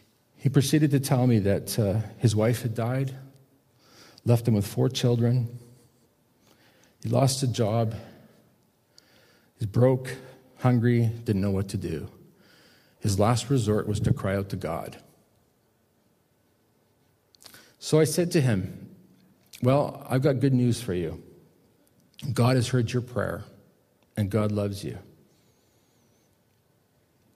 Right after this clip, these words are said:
And today I can help you with all the things that you need." Right there in the middle of the mall, this guy bursts out crying, just streams and streams of tears. And then he did what was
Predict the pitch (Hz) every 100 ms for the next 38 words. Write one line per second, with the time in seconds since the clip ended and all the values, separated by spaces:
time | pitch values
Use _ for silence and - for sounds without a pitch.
0 | _ 107 107 117 117 110 117 104 110 110
1 | 95 92 - 104 98 - 104 98 - 104
2 | 98 92 87 - - - _ _ _ _
3 | _ 135 185 - 151 139 139 104 107 123
4 | 135 135 107 98 98 107 - - 120 113
5 | 113 104 110 104 - 107 78 - 95 95
6 | 85 - - _ _ _ _ _ _ _
7 | _ 113 - - - _ - - - 123
8 | 131 127 110 104 - 117 113 104 101 -
9 | 92 87 95 - - _ _ _ _ _
10 | _ _ _ _ _ _ _ _ _ _
11 | _ _ _ - 110 139 160 131 110 113
12 | 110 - 101 92 92